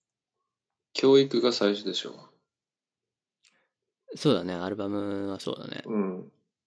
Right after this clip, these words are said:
Speaker 2: 二千三年だったかな。
Speaker 1: 当時。あ、そうなんだ。
Speaker 2: うん。
Speaker 1: 二千三年って中学生じゃない？俺たち。
Speaker 2: 中学生かな。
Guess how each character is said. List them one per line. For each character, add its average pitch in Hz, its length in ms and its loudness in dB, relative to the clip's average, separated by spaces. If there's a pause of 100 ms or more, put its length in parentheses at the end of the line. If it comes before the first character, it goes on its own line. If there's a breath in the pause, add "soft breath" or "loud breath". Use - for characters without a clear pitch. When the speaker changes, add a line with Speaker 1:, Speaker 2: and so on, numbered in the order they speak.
(260)
Speaker 2:
二 123 120 -4
千 123 260 4
三 147 220 2
年 92 140 -2
だ - 60 -6
っ - 20 -2
た 131 60 6 (100)
か 208 80 2
な。 - 100 2
Speaker 1:
当 - 60 -6
時。 - 100 -20 (1200)
あ、 120 160 4
そ 113 160 0
う 107 40 4
な 90 120 -2
ん - 120 -14
だ。 - 160 -20
Speaker 2:
う 120 120 -8
ん。 107 540 -6 (1300)
Speaker 1:
二 127 100 -4
千 240 220 0
三 185 200 4
年 127 180 6
っ - 20 -2
て - 100 -2
中 139 240 0
学 - 180 -2
生 110 140 2
じ - 100 -2
ゃ - 40 -6
な - 80 -10
い？ - 60 -14
俺 85 200 -12
た - 120 -18
ち。 - 220 -14
Speaker 2:
中 262 200 2
学 294 180 2
生 - 140 -8
か - 120 -12
な。 - 140 -10